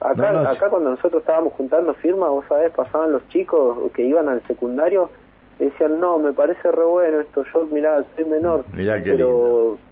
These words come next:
Speaker 2: Mirá
Speaker 1: pero
Speaker 2: qué lindo.
Speaker 1: te, te reapoyo porque yo lo vivo día a día en mi escuela, veo un montón de compañeros que quieren estudiar y no hay clase, porque el edificio
Speaker 2: Bien.
Speaker 1: se está cayendo, porque no hay calefacción, porque esto, por lo otro".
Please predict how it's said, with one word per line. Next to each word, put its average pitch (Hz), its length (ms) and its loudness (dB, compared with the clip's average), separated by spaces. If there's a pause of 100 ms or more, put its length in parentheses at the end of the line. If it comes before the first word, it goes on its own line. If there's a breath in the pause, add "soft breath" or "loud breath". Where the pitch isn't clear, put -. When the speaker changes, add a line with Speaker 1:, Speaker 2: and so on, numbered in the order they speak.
(160)
Speaker 2:
Mirá 101 80 -18
Speaker 1:
pero 127 180 2
Speaker 2:
qué 120 60 4
lindo. - 160 -8
Speaker 1:
te, 123 160 0
te 135 200 0
reapoyo 160 540 2
porque 120 640 0 (100)
yo 170 80 2
lo 160 140 4
vivo 160 260 2
día 156 160 2
a 147 40 2
día 165 160 2
en 156 80 -2
mi 143 80 -2
escuela, 160 460 0
veo 143 160 2
un 147 100 -2
montón 131 280 -2
de 156 100 0
compañeros 139 540 0
que 131 120 -6
quieren 147 320 -2
estudiar 147 560 -2 (240)
y 131 80 -4
no 131 100 0
hay 139 120 0
clase, 147 600 -2 (460)
porque 127 240 2
el 123 80 2
edificio 127 340 0
Speaker 2:
Bien. 135 140 -2
Speaker 1:
se 131 60 -4
está 123 200 0
cayendo, 139 640 0
porque 120 280 -2
no 135 80 -2
hay 139 80 -2
calefacción, 131 880 0
porque 131 500 0
esto, 135 160 -4
por 135 160 -4
lo 151 100 0
otro". 147 340 0